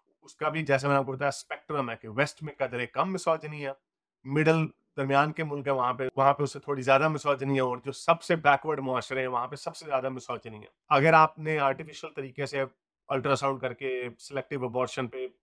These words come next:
काबू पा लिया है, जो कि अच्छी बात है, पा-, पाया गया, बहुत हद तक इसमें का-, कामयाबी हुई है, लेकिन उससे अगला स्टेप अब ये भी है, ये जो आपने ऑनर कल्चर बनाया हुआ है, जो आपने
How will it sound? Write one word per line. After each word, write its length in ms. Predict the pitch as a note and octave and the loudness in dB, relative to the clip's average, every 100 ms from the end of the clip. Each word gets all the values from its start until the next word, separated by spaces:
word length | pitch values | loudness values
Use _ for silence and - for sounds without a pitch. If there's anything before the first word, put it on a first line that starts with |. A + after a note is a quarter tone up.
| _ | _
काबू 260 | A#2+ A#2 C3 | 2 2 2
पा 240 | B2+ B2+ | 6 6
लिया 280 | C3 A2+ G#2 | 4 0 -4
है, 140 | G#2 - _ _ _ - | -4 -12 _ _ _ -20
जो 100 | G#2 | -14
कि 60 | A#2 | -14
अच्छी 200 | - G#2+ | -14 -8
बात 300 | G#2+ G2+ G#2+ | -6 -6 -8
है, 100 | G#2+ _ _ _ _ | -14 _ _ _ _
पा-, 200 | A2+ A#2+ - | -2 -2 0
पाया 220 | - A#2+ B2+ | 2 2 2
गया, 180 | A#2 | -2
बहुत 320 | A2 A#2 C3 C3 | -2 0 0 -2
हद 60 | - | -6
तक 100 | A#2+ | -10
इसमें 240 | B2+ - A2+ | -12 -18 -10
का-, 340 | A2 G#2+ - | -8 -8 -8
कामयाबी 440 | G#2+ G#2+ G#2 G#2 A#2 | -8 -6 -8 -10 -12
हुई 180 | B2+ | -12
है, 180 | C3 A2+ _ _ _ - | -12 -16 _ _ _ -2
लेकिन 220 | F3+ G3 | 4 6
उससे 240 | F3+ - F#3+ | 4 4 2
अगला 220 | F3 F#3 | 6 4
स्टेप 340 | - F#3+ F3+ | 4 2 2
अब 80 | F#3 | 0
ये 180 | C3+ F3+ | 4 2
भी 140 | F#3+ F#3 | 4 0
है, 220 | A#2 - - | -4 -8 -6
ये 160 | D3 E3 | 0 4
जो 160 | E3 | 8
आपने 320 | D3+ C#3+ D#3 | 10 8 6
ऑनर 420 | D#3 C#3+ D3+ E3+ E3 | 2 6 6 8 6
कल्चर 380 | D#3 C#3+ D#3+ | 2 2 2
बनाया 300 | C3+ C3 C#3 | 4 6 6
हुआ 160 | D3 B2+ | 4 2
है, 60 | G#2+ C#3 | -2 2
जो 80 | |
आपने 540 | C#3 C#3 C#3 C#3+ C#3+ | 4 4 0 -2 -2